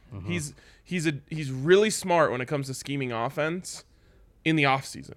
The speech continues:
Speaker 2: I think that's what this comes down to.
Speaker 1: But
Speaker 2: And so he
Speaker 1: then
Speaker 2: comes
Speaker 1: people
Speaker 2: in with
Speaker 1: figure him
Speaker 2: right,
Speaker 1: out.
Speaker 2: exactly. He comes in
Speaker 1: Yeah.
Speaker 2: with all this new stuff. People figure it out, and he does, I don't know if he just doesn't have the time or what to, like, come up with the next thing in the middle of the season, but it, it's,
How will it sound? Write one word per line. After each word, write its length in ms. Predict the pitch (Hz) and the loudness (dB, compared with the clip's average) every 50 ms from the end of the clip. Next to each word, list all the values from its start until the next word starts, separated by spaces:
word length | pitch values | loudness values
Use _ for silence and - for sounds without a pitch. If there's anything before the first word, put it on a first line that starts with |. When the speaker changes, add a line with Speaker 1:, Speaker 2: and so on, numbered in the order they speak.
| - | -6
Speaker 2:
I 100 | - 117 | -4 -2
think 160 | 135 147 143 127 | -2 0 0 0
that's 160 | - 156 - | 0 -2 -2
what 120 | 127 113 | -6 -8
this 100 | 113 113 | -8 -8
comes 240 | - 127 107 95 - | -8 -8 -8 -6 -4
down 180 | 120 117 117 117 | -4 -4 -4 -4
to. 120 | - - | -6 -4
Speaker 1:
But 40 | - | -4
Speaker 2:
And 100 | 135 - | 0 2
so 60 | 151 | 4
he 60 | 156 | 4
Speaker 1:
then 60 | 151 | 4
Speaker 2:
comes 220 | 131 151 175 180 190 | 4 4 4 4 4
Speaker 1:
people 100 | 165 185 | 4 4
Speaker 2:
in 80 | 185 180 | 4 4
with 100 | 170 175 | 6 4
Speaker 1:
figure 240 | 147 139 156 151 143 | 4 6 4 4 4
him 100 | 135 131 | 4 4
Speaker 2:
right, 220 | 127 131 156 139 | 4 4 4 2
Speaker 1:
out. 60 | - | 0
Speaker 2:
exactly. 480 | 135 120 117 135 147 156 147 143 135 120 | -2 -6 -2 2 2 2 2 2 0 0
He 40 | 113 | 2
comes 200 | 165 180 180 170 | 0 2 2 2
in 80 | 180 | 2
Speaker 1:
Yeah. 20 | 175 | 2
Speaker 2:
with 80 | 151 | 4
all 140 | 156 160 160 | 4 4 4
this 120 | 160 143 | 2 0
new 120 | 156 151 147 | -2 -4 -4
stuff. 340 | 143 - 139 139 156 156 - - - - - - - | -2 2 4 4 4 2 0 -12 -20 -20 -20 -10 -4
People 200 | 160 175 180 165 | 2 2 4 4
figure 220 | 147 170 151 151 | 4 4 4 4
it 80 | 147 143 | 6 6
out, 180 | 156 160 - | 6 6 4
and 140 | 139 139 127 | 4 0 -2
he 300 | 123 - 165 180 185 175 | -4 -6 -4 -2 0 2
does, 240 | 151 165 156 143 - | 4 4 4 4 2
I 100 | - 139 | 0 2
don't 120 | 151 160 156 | 2 4 4
know 80 | 151 | 2
if 40 | 143 | 2
he 60 | 135 | 0
just 140 | 131 127 - | -2 -4 -4
doesn't 160 | 143 135 135 | -4 -2 -2
have 100 | 120 - | -4 -6
the 60 | - | -6
time 600 | - - - 175 165 180 180 180 185 180 180 170 | -10 -8 -4 -2 0 0 2 2 2 2 2 0
or 200 | 135 - - 123 | -2 -4 -6 -6
what 320 | 117 127 143 165 175 - - | -2 2 2 2 2 2 0
to, 100 | - 151 | -2 0
like, 220 | 135 120 113 - - - - - - _ _ _ _ - | 0 0 -2 -4 -10 -20 -20 -20 -20 _ _ _ _ -8
come 240 | - - 190 180 165 | 0 4 4 6 6
up 160 | 165 156 147 | 4 2 2
with 160 | 165 160 139 | 0 -2 0
the 80 | 139 151 | 0 0
next 360 | 147 147 151 147 - - - | 2 2 2 0 -2 -10 -10
thing 420 | - 151 160 175 170 160 147 143 143 | -6 -2 0 2 2 2 2 0 0
in 80 | 139 | -2
the 60 | 135 | 0
middle 260 | 131 135 143 147 139 135 | 0 0 2 2 2 0
of 100 | 127 107 | 0 -4
the 60 | 123 | -8
season, 580 | - - 170 196 208 180 147 131 127 123 120 123 - - - - - - - | -10 -8 -6 -6 -6 -4 -4 -4 -4 -6 -8 -10 -14 -20 -20 -20 -20 -10 -4
but 320 | - 131 123 120 - - | 0 2 4 4 2 0
it, 260 | - - - 117 117 - - | -4 -10 -8 -8 -8 -8 -4
it's, 200 | 123 143 143 - | -4 -4 -4 -4